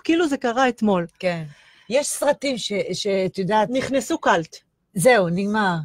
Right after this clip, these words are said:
Speaker 1: נגמר.
Speaker 2: כמו חלף
Speaker 1: אתה
Speaker 2: עם
Speaker 1: מדבר-,
Speaker 2: הרוח,
Speaker 1: ו-,
Speaker 2: כמו
Speaker 1: ואגיד לך
Speaker 2: כאלה.
Speaker 1: יותר מזה,
Speaker 2: כן.
Speaker 1: כשעשו, באותם שנים שעשו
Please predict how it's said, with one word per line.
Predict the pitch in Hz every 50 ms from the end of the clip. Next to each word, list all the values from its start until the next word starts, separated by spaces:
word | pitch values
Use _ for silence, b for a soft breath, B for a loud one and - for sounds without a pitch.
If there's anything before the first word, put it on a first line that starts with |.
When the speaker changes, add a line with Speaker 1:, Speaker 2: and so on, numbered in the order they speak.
| 147 - -
Speaker 1:
נגמר. | 262 277 247 285 302 320
Speaker 2:
כמו | 262 226 190
חלף | 214 208 208 -
Speaker 1:
אתה | 269 285
Speaker 2:
עם | 214
Speaker 1:
מדבר-, | - 220
Speaker 2:
הרוח, | 202 - 208 240 233 220 254 294 - - -
Speaker 1:
ו-, |
Speaker 2:
כמו | - 220
Speaker 1:
ואגיד | 233 220 208 311 370
לך | 214
Speaker 2:
כאלה. | 302 311 254 -
Speaker 1:
יותר | 330 403 453 466
מזה, | 403 - 247 214 185 165
Speaker 2:
כן. | - 180 175 170 170 165 160 -
Speaker 1:
כשעשו, | - - - 269 339 381 - _ - 277 262 - - - - - 370 330
באותם | 220 196 214 226 - - 320 349
שנים | 349 - - 339 311 302 320 277
שעשו | 247 - 254 220 220 - - 269 240 214